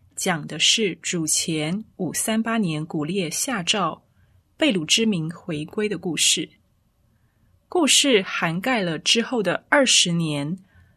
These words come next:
直到主前五一六五一五年新的圣殿建成为止。这个时期的领袖是所罗巴伯、耶书亚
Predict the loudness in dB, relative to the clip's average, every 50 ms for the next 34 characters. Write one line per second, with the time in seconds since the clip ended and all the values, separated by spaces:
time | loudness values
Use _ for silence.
0 | _ _ 0 2 4 6 6 6 6 4 2 2 2 2 2 2 2 0 0 0
1 | -2 -2 -2 -4 -6 -8 -8 -6 -2 -2 0 0 0 0 2 2 2 2 0 -2
2 | -2 -2 -2 -2 -2 -2 0 0 -2 -2 -2 -4 -6 -6 -6 -6 -6 -6 -6 -8
3 | _ -2 -2 0 2 4 2 2 2 0 -2 0 0 2 2 2 0 0 0 0
4 | -2 -2 -2 -4 -8 -6 -4 -2 0 0 0 0 -2 -2 -2 -6 -8 -8 -10 -4
5 | -2 -2 -2 -2 -4 -8 _ _ _ _ _ _ _ _ _ _ _ _ _ _
6 | _ _ _ _ _ _ _ _ _ _ _ _ -4 -2 0 2 2 4 4 4
7 | 4 2 2 0 0 -2 -2 -2 -2 -2 -2 -4 -4 -4 -2 0 2 2 2 0
8 | -4 -10 -16 _ _ _ -2 0 0 2 2 2 2 2 0 -2 -2 0 0 0
9 | 0 0 0 -2 -2 -2 -2 -2 -2 -2 -4 -4 -4 -4 -4 -4 -8 -10 -16 _
10 | _ _ _ _ _ _ 2 2 4 4 4 2 2 2 2 2 2 2 0 0
11 | -2 -4 -10 -16